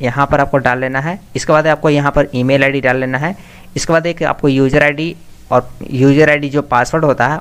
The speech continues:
वो पासवर्ड को यहाँ पर दोबारा से डाल लेना है। जो password बनाने के लिए मैं एक special आपको बता दे रहा हूँ कि आपको password कैसे बनाना है। आपको password बनाने के लिए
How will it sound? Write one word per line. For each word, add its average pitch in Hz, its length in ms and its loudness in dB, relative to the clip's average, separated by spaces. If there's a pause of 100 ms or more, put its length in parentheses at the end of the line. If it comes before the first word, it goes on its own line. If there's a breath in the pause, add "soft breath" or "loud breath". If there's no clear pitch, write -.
वो 139 60 4
पासवर्ड 139 380 -2
को 151 80 -6
यहाँ 139 240 -2
पर 139 120 0
दोबारा 120 340 2
से 135 140 -6
डाल 110 180 -2
लेना 107 220 -2
है। 101 220 -8
जो 135 160 0
password 135 360 0
बनाने 135 300 -2
के 143 100 -2
लिए 143 80 -2
मैं 147 120 0
एक 143 180 -6
special 147 420 0 (480 loud breath)
आपको 143 260 2
बता 127 280 2
दे 135 80 0
रहा 143 100 2
हूँ 151 80 -2
कि 139 100 -2
आपको - 360 -6
password 131 400 0 (120)
कैसे 139 260 0
बनाना 104 320 -4
है। 98 200 -10 (440 loud breath)
आपको 143 240 0
password 143 580 0
बनाने 156 400 -2
के 160 120 -8
लिए 156 120 0